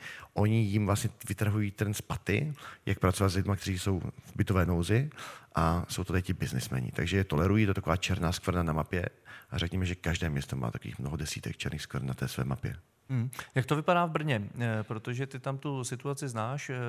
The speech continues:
Speaker 2: dlouhodobě ji sleduješ, tak, eh, kolik je takových ubytoven, tak jako teda ta, kterou jsi sledoval ve svém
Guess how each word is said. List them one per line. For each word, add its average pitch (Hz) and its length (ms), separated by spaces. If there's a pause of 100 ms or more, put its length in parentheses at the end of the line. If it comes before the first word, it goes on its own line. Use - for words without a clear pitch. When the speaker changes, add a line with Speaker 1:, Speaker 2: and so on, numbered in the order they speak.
(240)
Speaker 2:
dlouhodobě 113 480
ji 123 60
sleduješ, 113 640 (400)
tak, 123 300
eh, 127 40 (360)
kolik 123 280
je 135 100
takových 135 360
ubytoven, 127 480
tak 135 200
jako 131 240
teda 120 300
ta, 123 200
kterou 117 320
jsi 127 140
sledoval 117 380
ve 117 100
svém 123 380